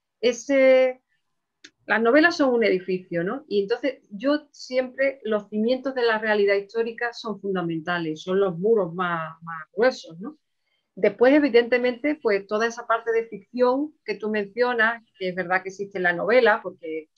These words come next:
hay momentos, por ejemplo, el, los viajes que hace Julianillo, eh, con ese pánico con el que ese pobre arriero recorre España, porque cree que lo van a prender y, y, y bueno, y va, y va a ser, eh, apresado por la Inquisición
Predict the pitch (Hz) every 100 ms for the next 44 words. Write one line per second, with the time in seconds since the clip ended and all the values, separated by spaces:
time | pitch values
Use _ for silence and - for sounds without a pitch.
0 | _ 160 160 170 180 175 180 185 190 190
1 | 185 202 185 196 - - - _ _ _
2 | 104 156 165 175 190 196 196 190 196 196
3 | 190 175 196 226 185 - _ _ _ _
4 | _ 190 180 175 175 170 185 180 196 196
5 | 202 - 202 208 202 196 185 185 180 185
6 | 185 180 185 180 196 190 190 190 180 170
7 | 185 196 185 180 180 185 190 180 180 180
8 | - 202 214 175 135 _ _ _ 196 185
9 | 180 185 190 190 190 190 175 170 180 185
10 | 180 175 175 175 170 160 175 170 175 226
11 | 214 180 170 160 160 - 180 170 156 151
12 | 147 165 156 156 233 185 156 - - -
13 | 165 - 185 175 170 165 165 170 180 180
14 | 190 185 180 185 175 170 175 180 196 196
15 | 190 233 247 294 311